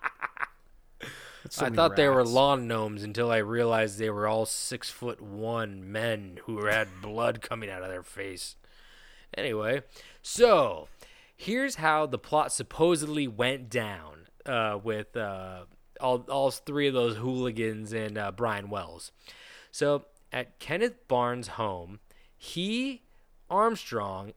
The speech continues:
Speaker 2: and William Rothstein discussed ways they could make money. Armstrong suggested Barnes kill her father,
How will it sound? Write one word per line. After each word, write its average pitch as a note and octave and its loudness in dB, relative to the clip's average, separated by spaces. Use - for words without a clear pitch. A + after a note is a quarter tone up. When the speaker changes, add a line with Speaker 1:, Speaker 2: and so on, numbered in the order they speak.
Speaker 2:
and B2+ -6
William F#3+ 0
Rothstein C3+ -2
discussed C#3 -4
ways D#3+ 0
they D3+ 0
could A#2 -8
make C3 -6
money. A2 -6
Armstrong D#3+ 2
suggested A2 -8
Barnes F#3+ 0
kill A#3+ 6
her G#3+ 4
father, D3+ 2